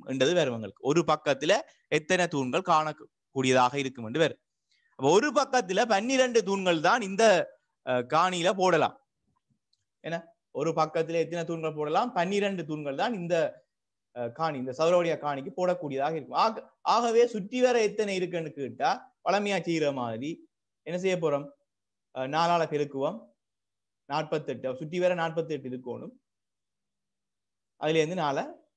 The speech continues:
கழிச்சு விட்டா சரி. ஆகவே நாற்பத்தி நான்கு என்றது வந்து சரியான விடை.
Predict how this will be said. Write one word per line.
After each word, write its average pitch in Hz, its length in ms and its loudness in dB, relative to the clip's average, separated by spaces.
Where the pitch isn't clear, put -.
கழிச்சு 165 320 -2
விட்டா 127 220 -8
சரி. 170 220 -12
ஆகவே 139 340 -2
நாற்பத்தி 185 520 0
நான்கு 151 400 -2
என்றது 127 260 0
வந்து 113 300 -4
சரியான 143 480 -2
விடை. 151 200 -2